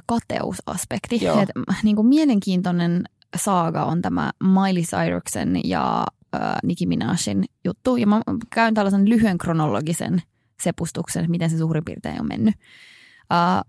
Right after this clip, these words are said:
Speaker 1: se alkoi, he olivat ensin niinku ihan silleen ok jotenkin ystäviä jopa, ja yhtä aikaa ovat olleet jopa studiossa. Ovat tehneet, ö, samojen tuottajien kanssa musiikkia. Ja sitten niihin aikoihin, kun Nicki julkaisi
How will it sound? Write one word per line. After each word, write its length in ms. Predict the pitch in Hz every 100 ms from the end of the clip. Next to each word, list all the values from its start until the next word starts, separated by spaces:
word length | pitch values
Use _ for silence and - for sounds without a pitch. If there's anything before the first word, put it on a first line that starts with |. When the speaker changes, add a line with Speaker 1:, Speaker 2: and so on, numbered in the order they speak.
| -
Speaker 1:
se 80 | 202
alkoi, 460 | - 285 370 - 202 - _ - 226
he 80 | 269
olivat 220 | 370 294
ensin 320 | 339 359 254
niinku 240 | 208 185 190
ihan 200 | 190 196
silleen 420 | 196 190 190 185 -
ok 320 | - 247 233 107 95 92 92 _ _ _
jotenkin 400 | 190 185 175 170 185
ystäviä 680 | 208 208 - 190 202 240 254 - _ _ -
jopa, 380 | 180 170 247 262 - _ _ -
ja 60 |
yhtä 240 | 196 220 220
aikaa 220 | 190 185
ovat 180 | 180 185
olleet 240 | 180 180
jopa 180 | 190 165
studiossa. 680 | - 190 190 220 226 - 254 - _ _ _ _ _ -
Ovat 160 | 208 190
tehneet, 460 | 196 190 180 175 -
ö, 40 | 190 196 185
samojen 360 | 185 180 175
tuottajien 480 | - 202 - 214 202
kanssa 320 | 202 185 185 - _ -
musiikkia. 580 | 196 208 190 - 185 180 _ - - _ _ _ _ _ _ -
Ja 180 | 202 190 - -
sitten 360 | 247 - 226
niihin 260 | 247 254 220
aikoihin, 420 | 214 208 185 185
kun 140 | 185
Nicki 280 | 190 226 202
julkaisi 500 | 175 170 - 170 165